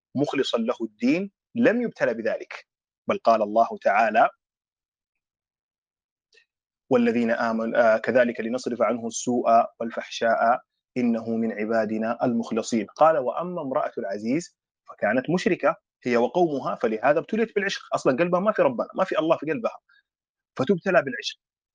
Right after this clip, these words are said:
قال: "وما يبتلى"، وهذا والله خطير يا إخواني ويا أخواتي ومخيف، قال: "وما يبتلى بالعشق"، يقصد التعلق المرضي هذا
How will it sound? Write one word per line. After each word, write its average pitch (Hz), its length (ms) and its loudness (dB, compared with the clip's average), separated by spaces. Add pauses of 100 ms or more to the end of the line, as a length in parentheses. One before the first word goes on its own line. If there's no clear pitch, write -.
(520)
قال: 170 400 6
"وما 135 440 -4
يبتلى"، 117 580 -4 (480)
وهذا 104 260 0
والله 104 360 -4
خطير 110 380 -2
يا 98 100 -4
إخواني 104 300 -4
ويا 104 120 -4
أخواتي - 320 -4
ومخيف، 220 540 -6 (920)
قال: 131 180 2
"وما 113 440 -2
يبتلى 117 760 2 (420)
بالعشق"، 110 480 0
يقصد 107 260 0
التعلق 104 480 0
المرضي 113 420 0
هذا 107 340 2